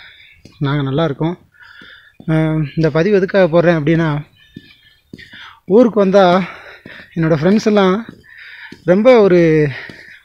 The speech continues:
ரொம்ப ஒரு இதா கேட்பாங்க ஒரு கேள்வி. அது என்னன்னு நான் சொல்றேன். "உனக்கு என்ன மச்சான்,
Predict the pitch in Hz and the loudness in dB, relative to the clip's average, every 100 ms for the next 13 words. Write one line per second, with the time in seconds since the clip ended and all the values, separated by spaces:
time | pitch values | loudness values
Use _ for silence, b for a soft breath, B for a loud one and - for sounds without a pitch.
0 | B B B _ _ B B B B - | B B B _ _ B B B B -2
1 | 196 247 208 214 196 220 214 196 165 151 | 4 6 6 2 2 0 2 2 2 0
2 | 180 208 165 170 202 - B B B B | 0 0 0 -2 -4 -12 B B B B
3 | 160 160 185 214 180 160 151 151 220 - | -4 0 2 2 0 -2 -4 -4 -6 -12
4 | _ B B B B B B B 165 190 | _ B B B B B B B 0 0
5 | 220 233 240 185 190 196 165 | 2 2 0 2 2 2 0